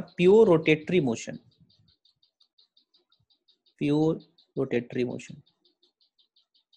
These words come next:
प्योर रोटेटरी मोशन।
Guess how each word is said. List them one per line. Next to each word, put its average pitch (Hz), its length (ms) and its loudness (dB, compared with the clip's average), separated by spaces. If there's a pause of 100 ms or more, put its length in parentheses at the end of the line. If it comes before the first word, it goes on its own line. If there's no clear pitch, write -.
(2250)
प्योर 151 260 -2
रोटेटरी 143 480 -6 (1800)
मोशन। - 320 -18